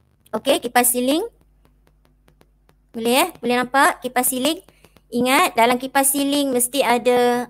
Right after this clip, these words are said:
alat atur dan Swiss di sebelah dia. Alat atur dan Swiss, kita tak ada buat penyambungan ataupun wiring. Nampak, eh?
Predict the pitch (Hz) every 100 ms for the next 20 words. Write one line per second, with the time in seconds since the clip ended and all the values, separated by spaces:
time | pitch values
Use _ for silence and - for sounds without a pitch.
0 | - 220 226 208 - 285 330 494 523 _
1 | _ _ - 233 226 240 - 392 349 -
2 | - 233 254 - 226 240 240 254 233 220
3 | 196 175 - _ _ _ _ _ _ _
4 | _ _ _ _ _ _ _ - 220 240
5 | - 269 - 339 370 440 427 - - 254
6 | 254 - 370 - - _ - 269 285 285
7 | 233 262 240 226 240 - 247 247 247 247
8 | 254 254 240 226 240 - 240 240 - 220
9 | 233 233 226 220 196 202 _ _ _ 240
10 | 233 226 330